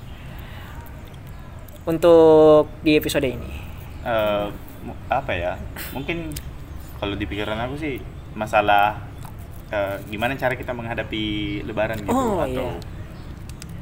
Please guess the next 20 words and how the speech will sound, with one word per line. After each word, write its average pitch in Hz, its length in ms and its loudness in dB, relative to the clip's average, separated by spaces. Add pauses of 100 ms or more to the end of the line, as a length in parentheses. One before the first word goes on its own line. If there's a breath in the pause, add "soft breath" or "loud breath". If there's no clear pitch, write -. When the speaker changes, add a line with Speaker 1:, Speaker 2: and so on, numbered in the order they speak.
(100)
Speaker 1:
Menghadapi 147 440 2
Lebaran. 147 440 8
Speaker 2:
atau, 117 420 4
eh, 104 300 4
hal-hal 120 340 6
apa 120 400 6
yang 139 200 2
sering 120 240 0
muncul 127 260 -2
pas 120 160 -2
Lebaran? 104 500 2
Speaker 1:
Oh, 196 320 10
iya, 139 200 4
hal-hal 156 260 4
apa 160 160 0
yang 180 140 -2
mesti 165 160 -4
muncul 156 240 0
pas 156 180 4
Lebaran? 147 320 4